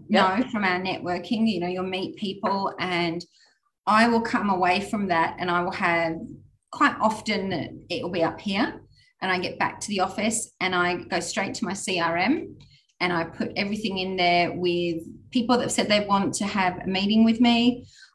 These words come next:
Speaker 2: I will put them into my meeting list, and, um, when I'm gonna contact them, anybody that has said they want to actually have said, "I'm gonna refer you,"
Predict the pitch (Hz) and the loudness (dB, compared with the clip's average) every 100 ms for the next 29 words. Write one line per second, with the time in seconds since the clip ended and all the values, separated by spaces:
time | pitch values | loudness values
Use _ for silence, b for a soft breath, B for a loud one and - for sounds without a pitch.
0 | _ 170 175 170 - 190 185 180 175 170 | _ 0 2 0 0 0 0 0 2 4
1 | 175 196 214 226 254 320 - - 202 - | 4 4 6 8 6 4 -2 -6 -10 -10
2 | _ _ - 175 170 170 170 175 165 - | _ _ 0 2 4 2 0 -2 -4 -8
3 | - 165 160 160 165 - 151 180 180 180 | 0 4 4 4 0 -4 -4 0 2 2
4 | 185 185 165 - - 196 196 233 - 226 | 2 -2 -4 -6 -4 -4 0 -2 0 4
5 | 226 226 B B B _ 202 220 226 220 | 4 4 B B B _ 4 4 4 4
6 | 220 190 196 202 - 190 190 180 180 - | 2 2 0 -2 -4 -4 -4 -2 -2 -2
7 | 165 165 - - 165 156 156 156 - - | -2 -2 -4 -4 0 0 0 -4 -12 -20
8 | _ _ 185 - - - 170 - - 180 | _ _ -6 -4 -2 -2 -4 -12 -2 0
9 | 175 160 165 160 180 180 180 208 277 320 | 2 2 0 0 0 2 2 2 2 2